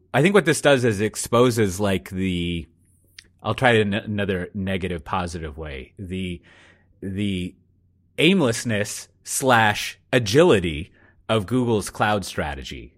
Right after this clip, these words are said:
as far as the world knows what it is, right? Like, it's, it's sort of like we, we, we would assume that their cloud strategy is the rest of the other, I don't know what Alibaba's cloud strategy is, but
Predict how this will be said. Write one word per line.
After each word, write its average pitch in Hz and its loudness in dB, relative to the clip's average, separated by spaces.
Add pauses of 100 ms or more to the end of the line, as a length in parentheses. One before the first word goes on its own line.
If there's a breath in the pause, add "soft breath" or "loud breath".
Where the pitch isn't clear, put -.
(140)
as 92 -8
far 101 2
as 90 -2
the 95 -6
world 87 -6
knows 82 -10
what 80 -10
it 71 -12
is, - -18 (140)
right? 67 -10
Like, 85 -10
it's, 98 -8
it's 110 -8
sort 151 4
of 117 4
like 98 -2 (340 soft breath)
we, 147 4
we, 139 2
we 135 2
would 123 2 (300)
assume 104 2
that 110 -4
their 120 2
cloud 110 0
strategy 92 -2
is 90 -8
the 92 -4
rest 120 -2
of 90 -6
the 87 -6
other, 85 -8
I 110 -2
don't 113 2
know 104 -2
what 95 -4
Alibaba's 85 -6
cloud 73 -10
strategy 69 -14
is, 67 -14
but 82 -16